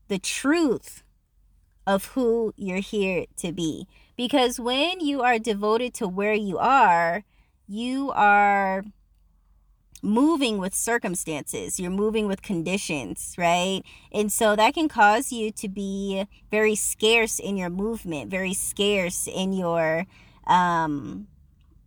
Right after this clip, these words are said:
in your decision making. And what that creates is even more irritation, frustration, separation in who you are. You aren't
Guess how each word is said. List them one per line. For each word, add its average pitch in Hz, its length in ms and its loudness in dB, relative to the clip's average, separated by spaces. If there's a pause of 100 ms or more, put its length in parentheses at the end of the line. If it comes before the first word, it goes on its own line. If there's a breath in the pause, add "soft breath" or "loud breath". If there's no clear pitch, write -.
(380)
in 220 120 2
your 208 120 2
decision 214 560 -2
making. 147 520 -6 (340 soft breath)
And 190 220 -2
what 196 200 0
that 269 240 6
creates 202 720 -4 (160)
is 196 180 -4
even 202 280 -4
more 240 680 2 (420)
irritation, 202 680 -2
frustration, 190 720 -4
separation 180 920 -4
in 190 260 -4
who 214 440 -2
you 196 300 -4
are. 202 300 4
You 196 340 -8
aren't 202 540 -4